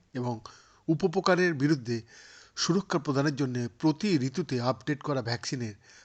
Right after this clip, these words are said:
প্রয়োজন হয়। ইনফ্লুয়েঞ্জা ভাইরাসের বিস্তৃত পরিসরের বিরুদ্ধে সুরক্ষা প্রদানকারী ভ্যাকসিনগুলি বার্ষিক ভ্যাকসিন সংস্থার বা টিকাকরণের প্রয়োজন ছাড়াই নতুন এবং পুনরায় উদ্ভূত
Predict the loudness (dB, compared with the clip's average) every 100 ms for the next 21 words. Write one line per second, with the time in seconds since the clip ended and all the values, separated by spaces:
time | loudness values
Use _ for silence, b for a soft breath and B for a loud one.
0 | B -2 -2 -2 -8 -12 -16 _ _ _
1 | _ _ _ _ _ _ B B B B
2 | B 2 2 2 2 4 0 0 0 0
3 | 0 -2 0 -4 -4 -2 -2 0 0 0
4 | 0 -2 -2 -2 -4 -2 -2 -2 -4 -4
5 | -6 -4 -4 -4 -2 -6 -6 -10 B B
6 | B B B -4 -2 0 -2 0 -2 0
7 | -2 0 -4 -6 -8 -6 -6 -4 -4 -4
8 | -6 -6 -4 -4 -6 B B B -4 -4
9 | -6 0 0 0 -2 -2 -2 2 2 2
10 | 0 -2 -4 -4 -6 B B B 0 0
11 | 0 -4 -2 -2 -2 -2 -2 0 0 -4
12 | -10 B B B 0 0 0 -6 -2